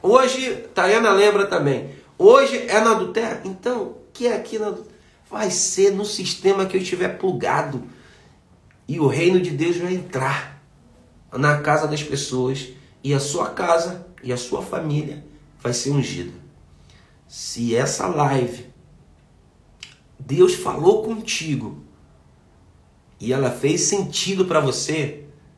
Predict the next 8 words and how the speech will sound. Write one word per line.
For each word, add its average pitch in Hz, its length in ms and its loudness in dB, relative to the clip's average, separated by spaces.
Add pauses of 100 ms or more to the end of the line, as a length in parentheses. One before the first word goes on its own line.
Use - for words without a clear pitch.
(420)
não 135 140 -6
fica 185 280 -6
como 175 340 -2
água 147 240 2
represada, 147 640 0
não. 98 300 -6 (720)
Compartilha 151 720 -4
ela. - 360 -10